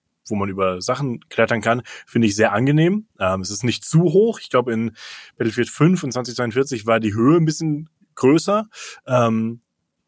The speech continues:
also du bist etwas weniger, ja,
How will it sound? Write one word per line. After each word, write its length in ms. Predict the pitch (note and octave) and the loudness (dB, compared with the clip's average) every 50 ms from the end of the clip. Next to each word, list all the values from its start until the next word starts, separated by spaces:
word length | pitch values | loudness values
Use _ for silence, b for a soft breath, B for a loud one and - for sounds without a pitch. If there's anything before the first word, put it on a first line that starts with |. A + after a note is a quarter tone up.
| _ _ _ - | _ _ _ -4
also 200 | - A#2+ A2 G#2+ | -2 -2 -2 -2
du 80 | A2+ | -2
bist 200 | A2+ C3 B2 - | -4 -4 -6 -4
etwas 460 | - C3 G#2 - C3+ B2 A2 A2 G2+ G2+ | -2 -2 0 0 0 -2 -2 -6 -4 0
weniger, 840 | A#2+ C3 D3 D#3+ D#3+ D3+ D3 C3+ C3+ C3 B2+ B2+ B2 B2 B2 B2 _ _ _ _ _ _ _ _ _ _ _ _ _ _ _ _ _ _ - | 2 4 4 4 4 2 2 2 2 2 4 4 4 2 0 -2 _ _ _ _ _ _ _ _ _ _ _ _ _ _ _ _ _ _ -10
ja, 380 | G#2+ G2 G2 F#2+ F#2 F2 D#2+ | -2 2 4 4 4 2 0